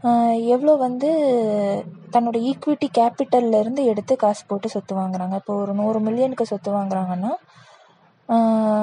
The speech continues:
அதுல தொண்ணூறு மில்லியன் வந்து கடனா வாங்கி போட்டுக்கலாம், பத்து மில்லியன் வந்து தன்னோட equity கேபிட்டல்ல இருந்து எடுத்து போடுவாங்க. So, இந்த leverage ratio எதை measure பண்ணுதுன்னா, எவ்வளோக்கு, எவ்-, எவ்வளோக்கு எவ்வளோ வந்து ஒரு,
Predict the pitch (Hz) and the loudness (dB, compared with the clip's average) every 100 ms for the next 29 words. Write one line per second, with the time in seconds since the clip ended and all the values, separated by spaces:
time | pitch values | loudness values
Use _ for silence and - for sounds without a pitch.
0 | 208 - 220 214 214 220 254 240 226 247 | -2 0 0 0 0 0 0 0 0 0
1 | 277 240 208 240 311 285 247 226 226 226 | 0 0 0 0 2 0 2 2 4 2
2 | 214 208 262 311 254 214 208 214 202 190 | 2 0 -2 -4 -2 -4 -4 -6 -6 -2
3 | 220 320 233 - 226 233 247 214 208 285 | -2 0 -2 -2 -2 -2 -2 -2 -4 -2
4 | 226 220 214 254 - 254 226 220 208 214 | 0 0 0 -4 -4 -8 -6 -2 -2 -2
5 | 208 196 190 190 254 269 202 202 190 185 | -4 -2 -2 -2 -2 -2 -4 -8 -6 -4
6 | 180 180 - _ 170 - _ _ _ _ | -4 -6 -14 _ -20 -20 _ _ _ _
7 | 254 240 226 214 214 208 - 226 226 269 | 2 2 4 2 0 0 0 0 2 0
8 | 285 294 226 233 226 277 254 220 269 247 | 0 -2 0 -2 0 2 2 2 0 -2
9 | - 240 - 208 208 285 339 233 240 277 | -2 -4 -2 -2 -2 -2 -2 -2 2 0
10 | - 240 226 220 226 220 233 247 220 262 | 0 -4 0 0 0 0 -2 -2 -2 0
11 | 311 320 269 277 349 262 294 320 240 214 | 2 2 0 2 0 0 -2 -2 -2 -4
12 | 208 208 208 | -4 -4 -6